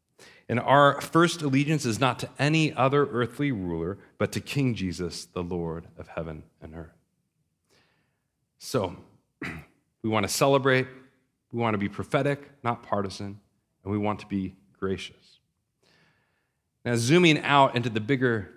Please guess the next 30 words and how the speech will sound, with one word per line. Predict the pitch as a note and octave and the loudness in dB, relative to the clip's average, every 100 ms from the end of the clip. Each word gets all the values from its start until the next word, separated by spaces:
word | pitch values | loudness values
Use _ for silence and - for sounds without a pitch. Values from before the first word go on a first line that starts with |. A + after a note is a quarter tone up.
| _ | _
picture | - - G2+ | -10 -6 -6
here, | E2 F2 E2 | -6 -6 -4
the | G2+ G#2+ | -2 -4
invitation | - E3+ F3 - - D3+ C#3 - G#2 | 2 2 4 0 -2 -2 -2 -2 -4
for | - G#2 - | -4 -8 -6
all | B2 | -4
of | C3 G2 | -2 -2
us | - | -6
this | F2 - | -10 -12
morning | D#2+ D2 C#2 D#2+ G2 _ _ _ _ _ | -12 -10 -12 -16 -20 _ _ _ _ _
is | - | -12
to | |
come | A2 C3+ C3 | -6 -2 -2
to | A#2+ A#2+ G#2 F#2+ | -4 -4 -4 -4
Jesus, | F2+ B2+ A2+ E2+ D#2 - - _ | -2 0 0 -4 -12 -14 -20 _
the | - | -16
true | - - G#2+ F2 D#2+ - _ _ _ | -16 -8 -6 -4 -8 -12 _ _ _
King. | - A2 E2+ - _ _ _ _ _ _ _ _ _ _ | -14 -12 -14 -20 _ _ _ _ _ _ _ _ _ _
That | A2 | -6
Jesus | G2+ D3 D#3+ D#3 - | 0 2 4 2 -2
is | - C3+ C#3+ B2+ G#2 | 0 4 6 4 2
the | G#2 G#2 F#2+ F#2+ - _ - | 2 4 2 0 -16 _ -18
true | - - E3 E3 D#3 A2+ | -16 -4 2 6 4 2
and | A2+ G#2+ | -2 -2
rightful | A#2+ C3+ - A2+ | -2 -4 -2 -2
King | G#2 - C3 B2 B2 | -2 -2 0 0 0
of | A2+ A2+ G2+ F#2 | 2 2 2 0
the | |
world. | F2+ G2 D3 A#2 G2 | -4 2 4 6 6
I'm | A2 A#2 | 4 2